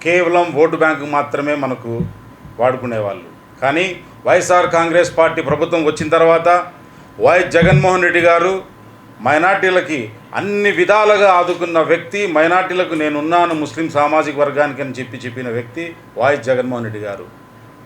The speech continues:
ఈరోజు చంద్రబాబు గారు సామాజిక న్యాయము వైఎస్ఆర్ కాంగ్రెస్ పార్టీలో జరగలేదంటున్నారు. సామాజిక న్యాయం అనేది ఆ నినాదమే వైఎస్ఆర్ కాంగ్రెస్ పార్టీది. మా పార్టీలో సామాజిక న్యాయం జరిగింది కాబట్టే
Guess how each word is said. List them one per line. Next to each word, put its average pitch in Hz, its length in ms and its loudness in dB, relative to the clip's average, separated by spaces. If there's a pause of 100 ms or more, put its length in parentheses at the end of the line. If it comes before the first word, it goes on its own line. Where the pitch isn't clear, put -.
(1300)
ఈరోజు 226 380 6 (320)
చంద్రబాబు 190 460 4
గారు 185 160 2 (100)
సామాజిక 180 400 2 (100)
న్యాయము 180 360 0 (420)
వైఎస్ఆర్ 180 440 2
కాంగ్రెస్ 175 400 0
పార్టీలో 160 380 0
జరగలేదంటున్నారు. 147 840 2 (1080)
సామాజిక 185 460 2 (120)
న్యాయం 180 340 2
అనేది 165 320 0 (360)
ఆ 135 120 0
నినాదమే 185 540 2 (340)
వైఎస్ఆర్ 175 500 2
కాంగ్రెస్ 156 380 0
పార్టీది. 123 340 -2 (880)
మా 160 100 4 (160)
పార్టీలో 214 360 4 (100)
సామాజిక 185 420 2
న్యాయం 180 240 2
జరిగింది 180 320 0 (100)
కాబట్టే 175 380 2